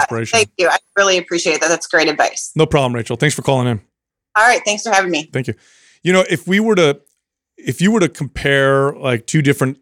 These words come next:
Speaker 1: individuals, one person follows the perfect routine, but really doesn't enjoy it that much. The other person doesn't really follow the perfect routine,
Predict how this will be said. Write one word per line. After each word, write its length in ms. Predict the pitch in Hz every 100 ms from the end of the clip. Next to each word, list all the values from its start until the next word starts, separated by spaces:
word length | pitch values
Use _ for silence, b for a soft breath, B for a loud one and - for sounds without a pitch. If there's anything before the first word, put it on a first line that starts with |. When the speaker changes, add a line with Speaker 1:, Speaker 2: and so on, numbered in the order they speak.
| _
Speaker 1:
individuals, 680 | 135 127 131 120 120 117 -
one 360 | 120 139 160
person 380 | 151 156 143 147
follows 320 | - 139 139
the 60 | 120
perfect 400 | - 165 156 147
routine, 560 | 147 - 143 139 131 123 b b b b b
but 160 | 135 139
really 180 | 143 147
doesn't 220 | 143 143
enjoy 360 | 135 123 135 135
it 100 | 127
that 160 | 123
much. 380 | 127 117 120 -
The 80 | 139
other 100 | 143
person 460 | 151 139 143 131
doesn't 240 | 131 233 214
really 120 | 175
follow 200 | 185 165
the 40 | 143
perfect 280 | 151 143
routine, 480 | 139 - 135 135 131